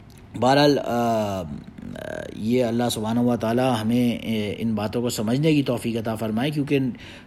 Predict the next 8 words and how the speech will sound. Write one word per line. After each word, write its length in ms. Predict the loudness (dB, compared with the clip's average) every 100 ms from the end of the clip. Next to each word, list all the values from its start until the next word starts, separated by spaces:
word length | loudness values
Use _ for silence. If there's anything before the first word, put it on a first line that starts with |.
| -4
کیٹیگوریکلی 840 | -2 0 0 4 6 6 6 6
ایک 140 | 6 4
ابو 180 | 2
داؤد 300 | 2 4 2
کی 120 | 2 2
روایت 320 | 4 2 0
سے 80 | -2
پتہ 220 | 0